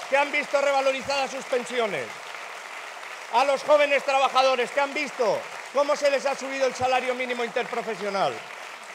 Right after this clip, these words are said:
a los perceptores del ingreso mínimo vital, a todos los hogares de Euskadi que se han beneficiado de las medidas extraordinarias que ha puesto en marcha este gobierno, a los estudiantes que han podido acceder a más becas y que van a poder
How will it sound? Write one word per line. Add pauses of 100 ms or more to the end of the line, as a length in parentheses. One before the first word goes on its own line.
(220)
a
los
perceptores
del
ingreso
mínimo
vital, (440)
a (100)
todos
los
hogares
de
Euskadi (340)
que
se
han
beneficiado (260)
de
las
medidas
extraordinarias
que
ha
puesto
en
marcha
este
gobierno, (220)
a
los
estudiantes (320)
que
han
podido
acceder (160)
a
más
becas
y
que
van
a
poder